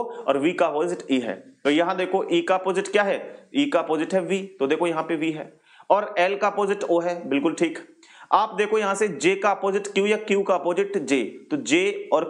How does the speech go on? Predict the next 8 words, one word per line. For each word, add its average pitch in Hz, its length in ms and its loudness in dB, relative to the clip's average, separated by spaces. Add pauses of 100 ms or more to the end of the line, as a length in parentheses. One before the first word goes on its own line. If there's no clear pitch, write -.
Q 147 140 2 (420)
कैसे 180 240 4
याद 190 200 0
करोगे? 190 360 -2 (400)
आप 208 280 2
ध्यान 175 280 0
रखेंगे 190 360 0
जंगल 170 380 2